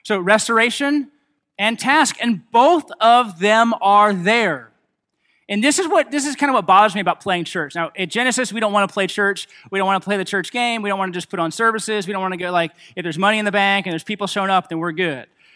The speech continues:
Um, so, like, that's not the end game here, but that is the end game of lots of people that's the end game of many of our lives. Like, if my family likes me and we can afford our bills, like, all is well. That is a short-sighted, silly, simplistic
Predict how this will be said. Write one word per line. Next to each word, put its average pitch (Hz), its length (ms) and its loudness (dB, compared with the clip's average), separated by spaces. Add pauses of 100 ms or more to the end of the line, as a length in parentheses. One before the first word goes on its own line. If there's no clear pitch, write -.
(140)
Um, 151 480 0
so, 190 160 -2
like, 165 160 0
that's 202 200 -2
not 226 380 4
the 202 160 -6
end 220 260 -2
game 170 220 -4
here, 165 320 -4
but 196 120 -4
that 240 140 4
is 262 160 -2
the 240 140 -4
end 277 180 0
game 233 380 -2
of 208 300 0 (320)
lots 247 340 2
of 285 120 -4
people 208 540 -4 (340)
that's 233 120 0
the 339 120 2
end 277 100 2
game 277 120 2
of 247 80 0
many 269 120 0
of 254 100 0
our 240 80 4
lives. 240 360 4
Like, 185 200 2
if 165 80 -6
my - 120 -6
family 254 280 -4
likes 226 280 0
me 226 140 -8
and 185 80 -6
we 180 80 -6
can 185 120 -8
afford 214 260 -2
our 202 100 2
bills, 190 380 -4
like, 165 180 -4
all 175 300 0
is 160 120 -8
well. 156 360 -4 (260)
That 262 300 4
is 240 160 0
a 180 200 -4
short-sighted, 202 960 0
silly, 294 760 -4 (200)
simplistic 254 800 -4